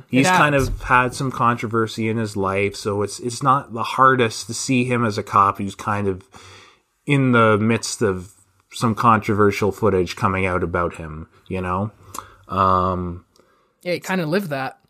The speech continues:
Speaker 1: You kinda lived that, yeah. So it's, it's, so when you see it in a movie, you're like, "Oh, yeah, I can see this happening and whatnot." But, like, and then, like, Lost in Translation, too. Like, you can see Bill Murray being, like, this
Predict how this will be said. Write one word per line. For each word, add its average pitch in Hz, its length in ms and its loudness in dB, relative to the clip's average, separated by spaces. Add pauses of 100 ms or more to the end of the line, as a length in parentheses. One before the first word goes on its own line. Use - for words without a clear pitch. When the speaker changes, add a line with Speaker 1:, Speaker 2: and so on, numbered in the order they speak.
Speaker 1:
You 151 140 -6
kinda 185 240 2
lived 202 240 4
that, 95 280 -8
yeah. 110 360 2
So 139 180 0
it's, 139 140 -2
it's, 156 180 -6
so 170 100 2
when 151 120 0
you 151 120 -2
see 165 200 0
it 151 60 2
in 143 100 0
a 131 60 0
movie, 139 300 4
you're 117 140 4
like, 110 140 0
"Oh, 214 160 2
yeah, 180 200 4
I 131 100 4
can 139 160 -6
see 113 160 -6
this 107 180 -4
happening 98 440 -6
and 98 120 -8
whatnot." 90 460 -12 (600)
But, 151 240 2
like, 131 420 2 (240)
and 180 160 4
then, 180 180 6
like, 165 160 2
Lost 135 380 4
in 147 80 -2
Translation, 151 640 0
too. 160 260 6
Like, 107 280 2
you 117 80 -4
can 156 120 -2
see 143 260 0
Bill 104 220 0
Murray 95 300 0
being, 92 500 -2
like, 85 360 -8
this 98 180 -6